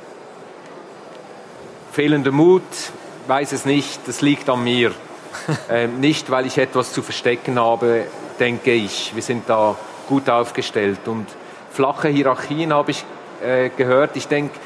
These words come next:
es hat viel mit einem zeitgemäßen Arbeitsumfeld zu tun. Man muss da heute sich den Gegebenheiten anpassen und sich so organisieren, dass man eben attraktiv ist als Unternehmen. Und, äh, das leisten wir, das leistet insbesondere die Familie Wiesner Gastronomie,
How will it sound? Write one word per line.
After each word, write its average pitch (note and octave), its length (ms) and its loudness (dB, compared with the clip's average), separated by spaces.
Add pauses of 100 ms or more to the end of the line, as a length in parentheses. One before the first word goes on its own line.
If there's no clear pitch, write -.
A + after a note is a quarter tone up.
(140)
es - 80 -12
hat D3 100 2
viel D#3 280 4
mit C#3+ 140 2
einem C3 280 2
zeitgemäßen C3+ 800 2
Arbeitsumfeld B2+ 1000 2 (200)
zu - 120 -8
tun. G#2 440 -6 (300)
Man C3 160 0
muss C#3+ 240 2
da B2+ 160 2
heute C3+ 340 2
sich C3 320 -4
den B2+ 160 -2
Gegebenheiten C3 800 0
anpassen A#2+ 760 -2 (240)
und A#2 140 -6
sich B2 160 -6
so C3 160 4
organisieren, C3+ 760 2
dass B2 180 0
man A#2 120 0
eben A#2 360 0 (120)
attraktiv B2+ 720 -2
ist D3+ 360 2
als B2+ 160 2
Unternehmen. C3 800 -2 (420)
Und, B2 220 0
äh, A#2 160 4
das B2 220 0
leisten A#2+ 520 0
wir, D#3 220 6
das C3+ 220 -2
leistet B2 440 0
insbesondere B2 640 0
die A2+ 120 -4
Familie A2+ 440 -2
Wiesner D3+ 300 -2
Gastronomie, C3 800 0